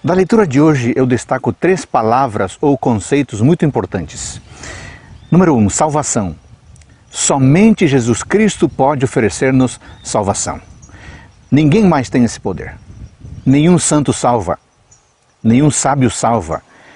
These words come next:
Nenhuma ideologia salva. Nenhum líder salva. A salvação é exclusividade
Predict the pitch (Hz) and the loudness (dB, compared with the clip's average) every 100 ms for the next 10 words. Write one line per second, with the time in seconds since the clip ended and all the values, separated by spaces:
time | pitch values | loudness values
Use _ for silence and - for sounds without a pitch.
0 | - _ - 113 175 170 127 135 123 98 | -20 _ -2 0 4 2 4 2 2 2
1 | 143 143 - 123 117 87 82 _ _ - | 0 0 0 0 0 -4 -10 _ _ -20
2 | _ - 107 139 185 147 139 113 - 101 | _ -2 2 2 4 2 2 0 0 -2
3 | 87 73 _ _ _ _ - 120 - 156 | -2 -6 _ _ _ _ -4 -4 0 -2
4 | 123 110 - 143 113 - - _ - 139 | 0 -2 0 0 0 -4 -20 _ 0 0
5 | - - 190 - - 160 156 127 87 107 | 0 0 0 0 0 2 2 2 0 0
6 | 127 120 135 | 0 -4 -8